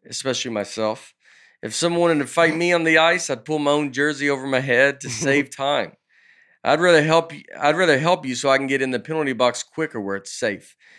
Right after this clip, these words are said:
Speaker 1: If the refs gives me five minutes, maybe I'm ta-, maybe I'm talking them up to ten, or just kick me out so I can go to the locker room and shower off my tears. And I'd never get in front of a hundred mile per hour shot, even if my wife was the goalie.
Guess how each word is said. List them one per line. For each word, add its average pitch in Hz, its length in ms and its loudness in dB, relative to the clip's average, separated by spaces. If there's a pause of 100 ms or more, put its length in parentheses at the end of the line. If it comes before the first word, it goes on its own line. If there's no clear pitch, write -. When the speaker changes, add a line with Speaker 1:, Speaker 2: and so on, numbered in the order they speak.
(200)
Speaker 1:
If 107 100 -6
the 117 60 -6
refs 139 280 2
gives 127 160 -4
me 123 100 -4
five 131 300 2
minutes, 131 360 -4
maybe 120 260 -2
I'm 110 140 -4
ta-, 85 400 -6
maybe 147 280 2
I'm 139 120 0
talking 127 340 -4
them 117 80 -2
up 117 140 -4
to 101 160 -8
ten, 139 480 -6 (420)
or 120 80 -6
just 127 200 -6
kick 170 180 -2
me 135 160 0
out 131 180 2
so 120 140 -4
I 117 40 2
can 117 120 -6
go 120 100 0
to 117 60 -2
the 107 60 -4
locker 113 300 -2
room 113 100 -6
and 101 80 -10
shower 110 360 0
off 107 160 -6
my 98 100 -8
tears. - 560 -10 (800)
And 120 120 4
I'd 156 100 4
never 160 260 4
get 120 140 -2
in 104 80 -6
front 104 180 -6
of 95 80 -4
a 95 80 -6
hundred 110 220 -4
mile 104 180 -2
per 104 140 -6
hour 101 400 -2 (140)
shot, 120 520 0
even 143 220 -4
if 127 80 -6
my 117 120 -2
wife 120 280 0
was 113 140 -12
the 101 80 -10
goalie. 117 480 -4